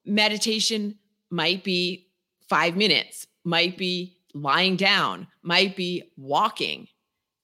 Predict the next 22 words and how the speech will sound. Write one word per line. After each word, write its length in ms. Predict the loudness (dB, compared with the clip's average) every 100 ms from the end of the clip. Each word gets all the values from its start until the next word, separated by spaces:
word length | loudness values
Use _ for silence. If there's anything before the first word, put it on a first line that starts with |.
| _ _ _ _ -20 _ _
Whatever 800 | -4 0 2 2 0 -2 -4 -10 _ -10
works 500 | -4 -4 -4 -10 -14 _ _ _
for 140 | -8
you, 460 | -4 0 0 0 -4
do 340 | -4 -2 -2
that. 380 | -2 0 0 0 -6 -6
'Cause 100 | 0
that's 240 | 0 0
another 360 | -2 0 -2 -4
one 200 | -4 -4
of 80 | -4
the 60 |
misconceptions 760 | -6 -8 -10 -8 -6 -4 -4 -4
that 100 | -6
people 280 | -8 -6 -2
have, 280 | 2 2 0
is 120 | -8
that 140 | -8
they 80 | -6
have 180 | -8 -8
to 80 | -8
sit 480 | -6 2 4 4